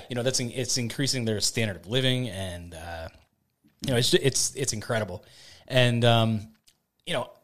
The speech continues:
I feel like, you know,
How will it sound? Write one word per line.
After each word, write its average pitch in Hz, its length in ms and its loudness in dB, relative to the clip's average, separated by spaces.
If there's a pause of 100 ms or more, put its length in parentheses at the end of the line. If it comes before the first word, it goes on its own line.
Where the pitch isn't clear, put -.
(160)
I 139 100 -2
feel 117 480 -4
like, 95 360 -4 (880)
you 143 80 -6
know, 101 180 -6